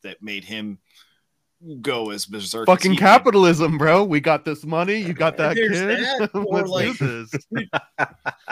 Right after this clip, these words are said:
Speaker 3: <laughs> think about, like, the Child Protective Services, where all these kids go fucking missing, and they, they put 'em in a foster home. Like, the state deems your child or you not to be fit to raise your child, and they come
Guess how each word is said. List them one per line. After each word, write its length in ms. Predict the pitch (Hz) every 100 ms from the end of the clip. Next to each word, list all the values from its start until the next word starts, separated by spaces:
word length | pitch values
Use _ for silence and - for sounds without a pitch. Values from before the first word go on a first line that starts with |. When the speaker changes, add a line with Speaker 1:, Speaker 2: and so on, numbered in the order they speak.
| - - - - -
Speaker 3:
<laughs> 40 |
think 180 | 214 262
about, 300 | 294 262 277
like, 260 | 254 262 254
the 100 | 226
Child 360 | - 202 226
Protective 500 | 214 208 214 233 214
Services, 560 | - 156 143 123 143 123
where 220 | 143 147
all 120 | 151
these 220 | 165 180 -
kids 380 | 180 190 147
go 200 | 120 156
fucking 460 | 151 - - 156 123
missing, 440 | 135 190 208 147
and 200 | 131 143
they, 220 | 147 147 - - _
they 140 | 165
put 160 | 165 196
'em 80 | 196
in 60 | 180
a 80 |
foster 460 | - 160 208 - 135
home. 240 | 127 117
Like, 180 | 127 131
the 60 | 135
state 400 | - 160 170 139
deems 340 | 160 170 135
your 160 | 143 160
child 480 | - 147 156 170 - -
or 80 | 156
you 360 | 160 160 180 180
not 280 | 160 160 -
to 80 |
be 120 | 147 143
fit 300 | - 165 170
to 100 | 139
raise 300 | 147 156 151
your 100 | 143
child, 380 | 147 143 165
and 100 | 160
they 100 | 143
come 360 | 135 160 156